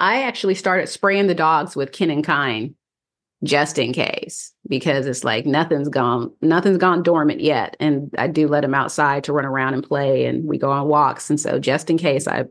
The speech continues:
I've been using the Kin and Kine on them so we don't get any surprises.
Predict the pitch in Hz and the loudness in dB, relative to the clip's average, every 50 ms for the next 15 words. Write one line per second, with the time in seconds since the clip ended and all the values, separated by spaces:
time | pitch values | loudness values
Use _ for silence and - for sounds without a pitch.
0 | _ - 98 120 123 127 - 139 151 147 143 143 147 151 143 147 - 160 147 139 | _ -4 -2 -2 -2 -2 0 0 2 2 2 2 2 2 0 2 0 0 0 0
1 | 139 143 156 147 139 135 127 123 123 131 120 123 120 120 139 139 - _ _ _ | 0 0 2 2 2 2 0 -2 -2 0 0 0 0 -2 -2 -4 -8 _ _ _
2 | _ _ _ _ _ _ _ _ _ _ _ _ _ _ _ _ _ - - 147 | _ _ _ _ _ _ _ _ _ _ _ _ _ _ _ _ _ -4 -2 -2
3 | 127 113 117 117 131 156 - - _ _ _ - - 127 120 123 135 170 147 135 | 0 0 -2 -2 -4 -6 -8 -14 _ _ _ -2 0 0 2 2 2 2 2 2
4 | 123 143 131 127 - - - - - 143 131 127 113 117 120 - 85 73 64 76 | 2 2 0 0 -2 -4 -4 -2 0 2 2 2 2 0 -2 -2 -4 -6 -6 -6
5 | 110 - - | -8 -10 -12